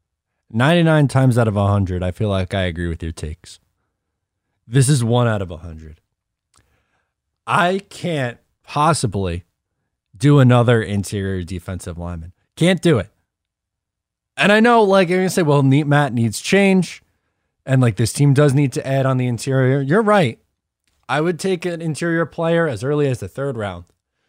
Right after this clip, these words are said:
But I can't possibly think about using another first-round pick on an interior player. I, I, d-, uh, do I have to go through the list? Muhammad Wilkerson, Quentin Coples,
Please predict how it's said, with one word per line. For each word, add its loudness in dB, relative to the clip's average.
But -4
I 0
can't -2
possibly 0
think 2
about 2
using 4
another 4
first-round -2
pick -4
on -2
an 0
interior -2
player. -8
I, -20
I, -18
d-, -20
uh, -6
do -2
I 2
have -2
to -8
go -4
through -4
the -4
list? -4
Muhammad -4
Wilkerson, -2
Quentin -4
Coples, 2